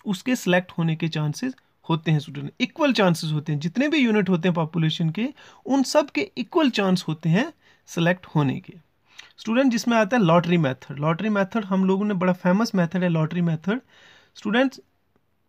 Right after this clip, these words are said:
लॉटरी मेथड में क्या होता है, जैसे हम सबको पता है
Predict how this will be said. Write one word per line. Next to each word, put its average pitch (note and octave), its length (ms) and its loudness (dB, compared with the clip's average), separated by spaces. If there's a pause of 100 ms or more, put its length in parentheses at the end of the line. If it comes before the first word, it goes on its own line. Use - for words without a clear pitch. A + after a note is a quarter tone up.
(1200)
लॉटरी F#3+ 360 2
मेथड B3+ 300 2
में B3+ 140 4
क्या G#3 140 2
होता G#3 260 2
है, A3 40 0
जैसे G3 240 0
हम G3 140 2
सबको F#3+ 280 -2
पता E3+ 320 0
है E3+ 260 0